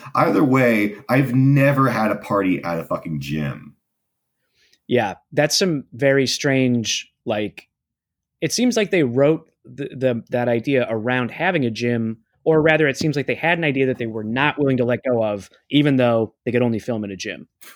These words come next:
Speaker 1: Well,
Speaker 2: "Hey,
Speaker 1: that
Speaker 2: guys, we can only film in a gym. I think maybe we should cut this whole thing about it being a, a birthday party or a New Year's Eve party." No, no, no, it's gotta be a party, otherwise the story doesn't work.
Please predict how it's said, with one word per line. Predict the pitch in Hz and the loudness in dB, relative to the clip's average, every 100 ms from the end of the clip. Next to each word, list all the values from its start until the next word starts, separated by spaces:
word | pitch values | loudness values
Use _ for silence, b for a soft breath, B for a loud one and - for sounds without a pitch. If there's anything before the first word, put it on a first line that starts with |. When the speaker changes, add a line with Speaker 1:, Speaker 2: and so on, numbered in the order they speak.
| - | 0
Speaker 1:
Well, | 143 117 | 2 4
Speaker 2:
"Hey, | 170 | 6
Speaker 1:
that | |
Speaker 2:
guys, | 151 147 156 | 6 4 2
we | 156 | 2
can | 180 | 4
only | 196 | 2
film | - 180 | 2 0
in | 156 | 2
a | 123 | 2
gym. | 127 | 0
I | 110 | -2
think | - 175 | -4 -4
maybe | 147 143 | -2 0
we | 139 | 0
should | 123 - | -2 -4
cut | 131 - | -6 -4
this | - | -4
whole | 127 | -4
thing | - 123 | -2 -4
about | 113 110 | -2 -4
it | |
being | 117 117 | -6 -6
a, | 101 95 b b | -6 -10 b b
a | 101 | -10
birthday | 92 170 - 113 | -2 -2 0 -2
party | 113 110 101 | -2 -4 -4
or | 101 | -4
a | |
New | 117 | -4
Year's | 113 98 | -4 -6
Eve | 117 | -8
party." | 101 92 B B B | -8 -12 B B B
No, | 143 | 2
no, | 147 | 2
no, | 117 | 0
it's | - | 0
gotta | 143 | 0
be | 139 135 | 2 0
a | |
party, | - 139 139 | 2 2 2
otherwise | 131 131 120 | 2 0 0
the | |
story | - 156 143 | -2 0 0
doesn't | 135 135 | 0 -2
work. | 135 139 127 | 0 -2 -2